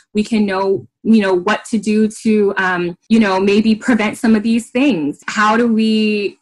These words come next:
get from, you know, where we are right now to where we need to be? And there's just a lot of, um,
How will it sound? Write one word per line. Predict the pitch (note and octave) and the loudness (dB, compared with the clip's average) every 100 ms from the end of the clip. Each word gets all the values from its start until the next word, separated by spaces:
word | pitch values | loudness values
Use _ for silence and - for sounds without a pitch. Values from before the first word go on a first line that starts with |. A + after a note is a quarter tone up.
| - | -4
get | G#3+ A3+ - | -2 -2 -4
from, | A#3 G#3+ G3+ F#3+ - | -2 0 0 -2 0
you | A3 | 0
know, | F3 | 2
where | E3+ F3+ | 0 0
we | G3 A3+ | 0 -2
are | F#3+ F#3 G#3+ | 0 0 0
right | A#3 B3+ | -2 -2
now | F3+ E3 F3 - - | -2 -2 -4 -10 -4
to | G#3+ G3 | -2 0
where | F#3+ F#3+ | 0 0
we | G3+ | -2
need | F#3+ F3+ | -4 -4
to | - F#3+ | -6 -8
be? | F3+ F#3 D#3 D3 | -4 -4 -4 -8
And | F#3 F#3+ | -8 -6
there's | G3 G3 - | -4 -6 -6
just | G3 - | -10 -6
a | G3 | -4
lot | F#3+ F#3+ | -2 -2
of, | F#3+ F3+ | -4 -6
um, | F#3 F3 E3 | -6 -6 -8